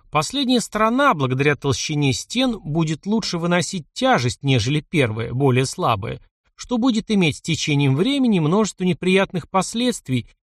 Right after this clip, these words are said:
гибельных для всего здания. Существует семь наиболее прекрасных и пропорциональных видов комнат, весьма удобных для исполнения. Комнаты нужно делать или круглыми, в редких случаях, или квадратными,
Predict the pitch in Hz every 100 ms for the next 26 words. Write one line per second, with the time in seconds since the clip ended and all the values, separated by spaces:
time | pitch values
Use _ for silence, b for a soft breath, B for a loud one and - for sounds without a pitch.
0 | - 156 254 226 220 202 139 123 - 139
1 | 135 123 120 113 101 - - _ _ _
2 | _ _ _ _ _ _ _ _ - -
3 | 135 - 147 - 151 151 131 - 175 151
4 | 120 127 120 131 127 - 131 123 139 180
5 | - 127 127 - 117 120 - 139 131 143
6 | 139 135 - 131 131 139 - - 208 135
7 | 113 - _ _ - 151 - 185 175 185
8 | 208 226 202 139 175 160 - 175 151 110
9 | 104 98 - _ _ _ _ _ _ _
10 | - 311 254 214 190 143 151 139 131 -
11 | 139 127 - 269 262 196 190 185 _ -
12 | 127 139 - 107 - 127 107 127 - 285
13 | - 175 131 127 127 - 123 127